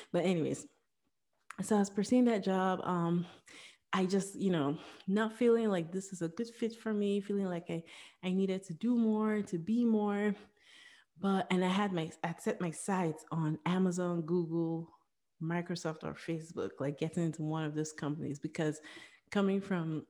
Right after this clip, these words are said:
um, Tufts, you know, that was what everybody wanted to do. And so, you know, that naturally was a goal for me. So,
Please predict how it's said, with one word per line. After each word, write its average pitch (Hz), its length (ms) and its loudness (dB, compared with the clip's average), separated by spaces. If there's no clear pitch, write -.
um, 151 240 -2
Tufts, 180 420 -2
you 160 80 -6
know, 160 60 0
that 175 140 2
was 170 120 -2
what 165 260 2
everybody 170 460 2
wanted 143 440 -2
to - 120 -8
do. 135 380 -4
And 143 160 -2
so, 147 240 -2
you 143 160 -2
know, 139 260 0
that 160 240 0
naturally 151 540 0
was 147 200 -2
a 147 60 -6
goal 151 260 0
for 139 160 -8
me. 147 300 2
So, 165 360 0